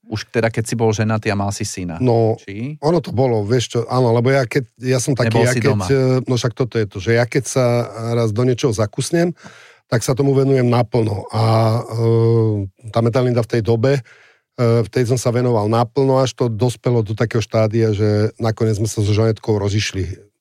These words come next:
Speaker 2: na rok, rozviedli.
Speaker 1: Mhm.
Speaker 2: Rok sme boli, ale tak boli sme denno-, denne spolu, ale nás to tak odpojilo, že musíme si znovu,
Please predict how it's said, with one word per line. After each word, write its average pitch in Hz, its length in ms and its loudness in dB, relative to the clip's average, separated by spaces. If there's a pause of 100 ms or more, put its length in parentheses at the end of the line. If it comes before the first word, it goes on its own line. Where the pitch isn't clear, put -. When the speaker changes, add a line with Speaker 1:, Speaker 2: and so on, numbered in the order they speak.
Speaker 2:
na 98 180 -2
rok, 104 320 -2
rozviedli. 95 640 -2 (300)
Speaker 1:
Mhm. 107 340 -4 (440)
Speaker 2:
Rok 101 240 0
sme 113 160 0
boli, 107 240 2
ale 143 320 2
tak 117 160 0
boli 127 240 0
sme 113 160 0
denno-, 117 240 0
denne 117 240 2
spolu, 156 400 0
ale 135 240 4
nás 127 160 2
to 131 160 -4
tak 98 240 -2
odpojilo, 120 480 0
že 107 160 0
musíme 117 320 0
si 113 160 -4
znovu, 117 400 2